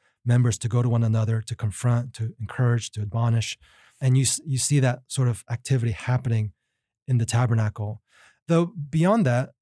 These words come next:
we also d-, see in the, in the minute books there of the tabernacle where they do move towards church discipline, right? Where there are cases where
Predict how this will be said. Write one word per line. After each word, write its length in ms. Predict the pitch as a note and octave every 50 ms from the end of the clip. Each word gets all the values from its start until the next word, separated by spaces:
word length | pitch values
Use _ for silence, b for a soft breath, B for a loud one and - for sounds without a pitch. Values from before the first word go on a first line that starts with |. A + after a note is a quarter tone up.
| -
we 160 | C3 C#3 C3+ D3
also 340 | D#3+ F#3 F#3 - D3 C3
d-, 160 | B2+ A#2+ - -
see 420 | - - - C3+ C3 B2+ C3+ -
in 140 | C3+ B2+ B2
the, 140 | A#2+ A#2+ C3+
in 100 | C3 A#2
the 60 | A#2 A#2
minute 260 | B2 C3 C3 B2 -
books 240 | B2 A#2+ - - -
there 160 | A#2+ A#2+ A#2
of 160 | A#2+ C3 A#2
the 80 | G#2+ A#2
tabernacle 540 | - A#2 A#2 A#2 A#2+ B2 B2+ B2+ - C3 A#2+
where 100 | B2+ B2+
they 120 | C3 C3
do 200 | B2 C#3 E3+ F#3
move 240 | D#3+ B2 B2 A2+ -
towards 380 | - B2 A#2 G#2 - - - -
church 260 | - - A2+ - -
discipline, 400 | - A2+ - - - - A2 G#2 G#2
right? 180 | A2 A2 A2+
Where 120 | A#2+ A#2 A2+
there 140 | G#2+ A#2+ A#2+
are 160 | B2 C3 C3+
cases 460 | B2+ - B2 B2+ B2 - C3 A#2+ G2+
where 240 | A2 A2+ A2+ A2